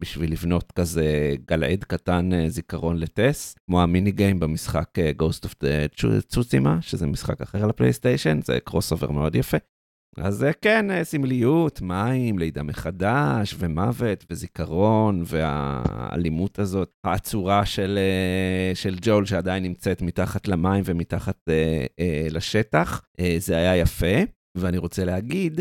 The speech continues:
אה, דבר, אה, שני ש-, שניכר, אה, בסצנות האלה, זה שיש קצת, אה, מעבר הילוך מבחינת ה-, המצב הרגשי של הדמויות, של ג'ול ושל אלי. אה, ג'ול הרבה פחות, אה, כועס, גם על המצב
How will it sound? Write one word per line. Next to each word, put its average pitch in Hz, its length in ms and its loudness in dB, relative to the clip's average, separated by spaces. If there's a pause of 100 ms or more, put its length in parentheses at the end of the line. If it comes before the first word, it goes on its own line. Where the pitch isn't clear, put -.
(160)
אה, 90 580 2
דבר, 107 460 -2
אה, 110 160 0
שני 147 300 0
ש-, - 120 -4 (260)
שניכר, 98 840 0 (140)
אה, 92 200 0
בסצנות 90 500 -4
האלה, 135 280 0
זה 139 160 -4
שיש 101 1300 0
קצת, - 340 -6
אה, 98 240 2 (280)
מעבר 107 440 2
הילוך 101 520 0
מבחינת 87 520 -4
ה-, 87 280 0 (160)
המצב 110 420 2
הרגשי 104 560 0
של 85 220 -4
הדמויות, 85 560 2
של 82 220 -4
ג'ול 92 240 2
ושל 78 340 -8
אלי. 90 220 0 (140)
אה, 87 400 2
ג'ול 117 200 6
הרבה 101 240 2
פחות, 85 520 -4
אה, 80 340 0
כועס, - 600 -4 (120)
גם 101 240 4
על 101 120 4
המצב 92 480 0